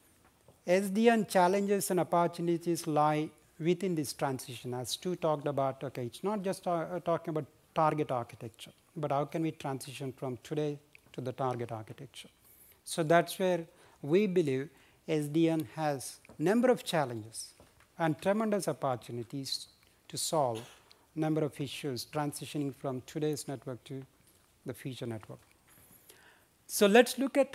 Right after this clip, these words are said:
what today's network is, you know,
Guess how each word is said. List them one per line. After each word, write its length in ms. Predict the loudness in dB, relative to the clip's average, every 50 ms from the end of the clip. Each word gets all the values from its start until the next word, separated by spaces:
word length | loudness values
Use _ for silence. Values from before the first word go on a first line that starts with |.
| -6 0
what 260 | 2 2 2 2 0
today's 320 | -2 2 4 4 4 4 2
network 400 | 0 0 2 0 -2 -2 -2 -2
is, 300 | -2 -2 -4 -6 -10 -14 -18 -20 -20 _ _ _ _ _ _ -6
you 100 | -4 -2
know, 140 | -2 -2